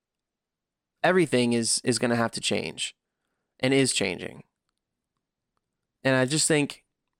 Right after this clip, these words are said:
it's exciting, but it's also spooky. Spooky. People don't like that. People don't like that. 'Cause there will be, as there are in every change,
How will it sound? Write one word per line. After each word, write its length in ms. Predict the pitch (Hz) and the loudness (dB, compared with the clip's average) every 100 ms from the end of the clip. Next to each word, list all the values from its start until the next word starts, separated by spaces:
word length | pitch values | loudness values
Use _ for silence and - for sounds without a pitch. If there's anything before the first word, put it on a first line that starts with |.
| _ _ _ _ _ _ _ - | _ _ _ _ _ _ _ -6
it's 140 | 147 | -2
exciting, 560 | 151 - 160 170 214 226 | 0 2 2 4 2 2
but 80 | 160 | 2
it's 140 | 139 | 4
also 280 | 156 151 147 | 2 4 2
spooky. 720 | - - 135 127 - - - _ _ _ _ _ _ _ _ _ - | 2 2 2 2 -4 -8 -12 _ _ _ _ _ _ _ _ _ -6
Spooky. 680 | - - 143 120 95 80 - _ _ _ - | -4 0 0 0 -4 -8 -14 _ _ _ -4
People 160 | 185 214 | 0 4
don't 160 | 208 | 4
like 220 | 202 196 | 4 2
that. 240 | - 85 - _ _ _ - | -2 -4 -6 _ _ _ -4
People 180 | 165 170 | 0 2
don't 140 | 151 | 2
like 160 | 156 - | 2 0
that. 180 | 90 | -2
'Cause 120 | 143 151 | 0 2
there 140 | 208 | 4
will 220 | 220 247 | 4 4
be, 400 | 196 190 196 202 | 2 2 2 0
as 460 | - 156 156 143 - | 0 0 0 0 -4
there 280 | 139 151 147 | 0 2 2
are 240 | 139 135 | 2 2
in 100 | 135 | 2
every 420 | 131 147 156 151 - _ _ _ _ _ _ _ _ | 0 2 0 0 -6 _ _ _ _ _ _ _ _
change, 640 | - 131 120 123 135 - | 0 2 4 2 0 -4